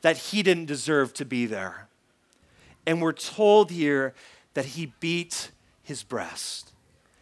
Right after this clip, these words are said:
This was a symbol of mourning and remorse and brokenness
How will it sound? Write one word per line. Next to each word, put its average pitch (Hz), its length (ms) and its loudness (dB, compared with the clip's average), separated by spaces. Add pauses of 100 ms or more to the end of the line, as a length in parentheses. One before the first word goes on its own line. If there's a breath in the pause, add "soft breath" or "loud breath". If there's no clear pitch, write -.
(140)
This 202 180 6
was 202 160 2
a 196 60 4
symbol 196 600 4
of 175 160 2
mourning 196 880 2 (240 loud breath)
and 180 200 2
remorse 170 1040 4
and 180 180 -2
brokenness 196 1040 4